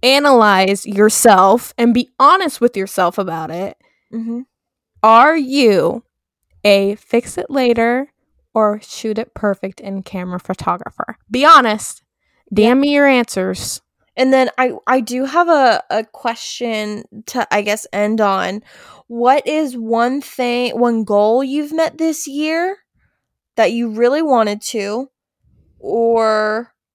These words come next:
Speaker 2: what has been a good memory from this past year?
Speaker 1: Are you asking me?
Speaker 2: Yeah.
Speaker 1: Oh,
Speaker 2: You have to
Speaker 1: um,
Speaker 2: answer one or the other.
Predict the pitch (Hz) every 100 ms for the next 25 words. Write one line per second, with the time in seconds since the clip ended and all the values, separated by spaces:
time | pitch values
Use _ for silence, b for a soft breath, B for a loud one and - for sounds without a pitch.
0 | _ _ _ _ _ _ _ _ _ _
1 | _ _ - 214 220 226 220 220 - -
2 | _ _ 233 240 226 226 214 202 202 190
3 | - 123 - - 240 - - - - -
4 | - _ _ _ _ _ _ - 214 202
5 | 202 226 202 190 214 320 _ _ - 220
6 | - _ _ _ 247 202 - B B B
7 | B 226 240 233 214 202 196 180 185 -
8 | 220